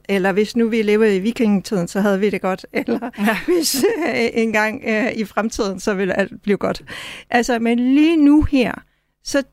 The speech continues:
Speaker 1: den måde, vi bruger vores fantastiske sind på, det er simpelthen forkert, og det gør, at vi kommer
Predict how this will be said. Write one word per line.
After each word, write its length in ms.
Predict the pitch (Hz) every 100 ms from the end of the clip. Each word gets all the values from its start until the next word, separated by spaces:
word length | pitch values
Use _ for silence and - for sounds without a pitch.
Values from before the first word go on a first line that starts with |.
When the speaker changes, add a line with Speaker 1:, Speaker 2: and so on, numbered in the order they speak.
| -
Speaker 1:
den 200 | 302 -
måde, 640 | 220 214 202 208 240 311 339 -
vi 140 | 240
bruger 540 | 226 _ 226 226 269 277
vores 400 | 226 208 214 -
fantastiske 920 | - 254 - 330 339 - 226 - 233
sind 260 | - 262 254 _ _ _
på, 260 | - 214 - _ _ _ _ _ _
det 160 | 294 277
er 80 | 240
simpelthen 420 | - 320 269 240
forkert, 640 | - - - 269 180 -
og 160 | - 226
det 160 | 254 -
gør, 400 | 233 226 277 -
at 200 | 220 202
vi 80 | 214
kommer 400 | - 214 196